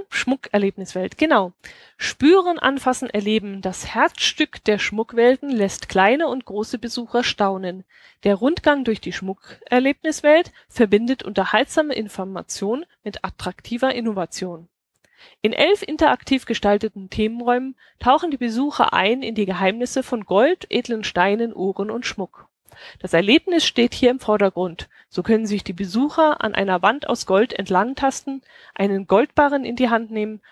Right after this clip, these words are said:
eine rasante Fahrt in den Weltraum unternehmen oder das Geheimnis der Diamanten lüften.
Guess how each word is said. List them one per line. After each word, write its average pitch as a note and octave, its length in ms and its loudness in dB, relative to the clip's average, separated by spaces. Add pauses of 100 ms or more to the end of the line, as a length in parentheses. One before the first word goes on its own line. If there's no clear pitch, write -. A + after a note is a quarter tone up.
eine G3+ 220 0
rasante A#3 420 2
Fahrt G3+ 320 4
in G#3 120 -10
den G3 200 -10
Weltraum A#3+ 400 -2
unternehmen G#3 580 -6 (300)
oder D#4 320 2
das C4 180 -2
Geheimnis F#3+ 520 -2
der A#3 180 2
Diamanten A3+ 560 2
lüften. F3+ 440 -12